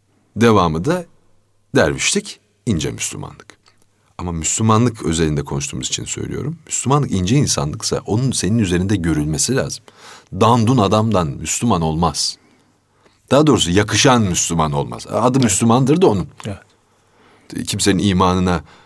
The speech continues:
Speaker 1: e, efendim don biçecek halimiz yok. Onu Allah biliyor. Ama baktığın zaman özenmeli insanlar senin haline. Müslümana benzemelisin. Müslüman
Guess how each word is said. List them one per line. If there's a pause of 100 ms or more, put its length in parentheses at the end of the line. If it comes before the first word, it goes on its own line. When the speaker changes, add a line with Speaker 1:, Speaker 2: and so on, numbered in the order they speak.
(280)
Speaker 1:
e,
efendim
don
biçecek
halimiz
yok. (360)
Onu
Allah
biliyor. (320)
Ama
baktığın
zaman (1120)
özenmeli
insanlar
senin
haline. (1600)
Müslümana
benzemelisin. (260)
Müslüman